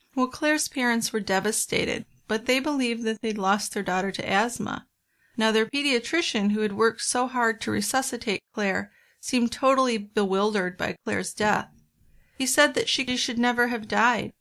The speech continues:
He told Claire's parents that her death had been a one in a million chance, a freak event that he couldn't explain.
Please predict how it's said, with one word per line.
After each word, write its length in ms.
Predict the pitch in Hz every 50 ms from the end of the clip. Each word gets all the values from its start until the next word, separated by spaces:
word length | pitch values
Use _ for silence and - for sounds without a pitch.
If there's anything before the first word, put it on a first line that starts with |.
| _
He 120 | - - 226
told 280 | 220 - 233 233 233
Claire's 320 | - - 262 254 269 269 -
parents 420 | - - 233 214 208 214 208 - -
that 140 | 208 208
her 120 | 220 233 214
death 280 | 202 214 214 226 226
had 140 | 233 214 202
been 160 | 208 202 202
a 80 | 196 190
one 260 | 196 190 220 240 247
in 120 | 247 226 220
a 40 |
million 360 | 214 214 208 208 202 208 214 208
chance, 680 | - - 214 190 185 - - - - - - - - _ _ _ _ - _ -
a 80 | 214
freak 400 | 202 - - - 254 262 254 262
event 460 | 277 233 233 214 202 190 208 202 - -
that 120 | 208 202 220
he 80 | 208 208
couldn't 300 | - 240 226 220 214 208
explain. 680 | 208 - - - - - 202 196 185 - - 208 208